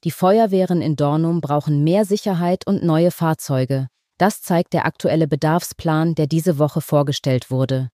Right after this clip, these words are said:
Experten haben untersucht, was fehlt, und empfehlen zum Beispiel einen Einsatzleitwagen für Dornum sowie Rettungsboote für Nesmersil und Roggenstede.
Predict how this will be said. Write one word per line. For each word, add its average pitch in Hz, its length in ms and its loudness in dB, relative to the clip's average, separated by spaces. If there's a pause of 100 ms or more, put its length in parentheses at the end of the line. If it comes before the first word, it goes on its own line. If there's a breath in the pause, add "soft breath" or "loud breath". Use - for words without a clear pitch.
(300)
Experten 185 680 0
haben 170 220 2
untersucht, 160 640 -2
was 147 200 -4
fehlt, 165 440 0 (260)
und 180 140 0
empfehlen 196 480 2
zum 190 160 -2
Beispiel 165 480 -2
einen 147 240 0
Einsatzleitwagen 160 1040 0
für 156 160 -2
Dornum 165 520 0 (100)
sowie 165 320 0
Rettungsboote 185 920 -2
für - 160 -4
Nesmersil 160 800 0
und 175 220 -4
Roggenstede. 131 800 0